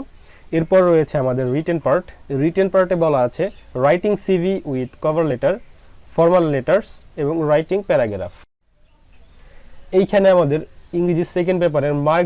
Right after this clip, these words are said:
ডিস্ট্রিবিউশন দেয়া আছে। মার্ক ডিস্ট্রিবিউশনে বলা আছে gap filling activities with clues, সেইখানে রয়েছে আমাদের পাঁচ মার্কস, gap filling activities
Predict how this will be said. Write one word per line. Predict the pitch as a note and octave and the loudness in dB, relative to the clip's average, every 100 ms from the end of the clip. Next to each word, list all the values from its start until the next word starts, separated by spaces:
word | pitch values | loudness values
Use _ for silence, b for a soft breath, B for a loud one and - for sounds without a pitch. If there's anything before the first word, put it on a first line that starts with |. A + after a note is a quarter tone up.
| D3+ | 0
ডিস্ট্রিবিউশন | D#3+ D#3+ C#3 - C3 A#2 | -2 -2 -2 -2 -6 -4
দেয়া | A#2+ A2+ | -4 -6
আছে। | - G#3 C4+ b b - D3+ | -6 -8 -8 b b -6 -2
মার্ক | F3+ F3 | 0 0
ডিস্ট্রিবিউশনে | - F3 D3+ C#3+ C3 B2+ | -2 -2 -2 -2 -4 -2
বলা | B2 B2 | -2 -2
আছে | A#2 E3+ G3+ b b - A#2+ A#2+ | -2 -6 -6 b b -8 -4 0
gap | F3+ - | -2 0
filling | G3+ G3 G3 D#3 | 0 0 0 -4
activities | - C3+ B2 E3+ E3+ D#3+ | -4 -4 -2 -4 -4 -4
with | F3+ F#3+ - | -4 -4 -6
clues, | D#3 C#3 F#3+ - - - - | -2 -2 -2 -8 -20 -20 -8
সেইখানে | E3 D3+ D#3+ C#3+ | -4 -2 -2 -2
রয়েছে | C3 - B2+ | -4 -4 -6
আমাদের | B2 A#2+ C3+ | -6 -4 -4
পাঁচ | B2+ C3+ | -4 -2
মার্কস, | F3 G3 - b b - B2 | -2 -2 -14 b b -6 -2
gap | A#2 - | -2 -2
filling | - G3 F#3+ D3 | 0 0 0 -4
activities | - B2+ A#2+ | -4 -4 -2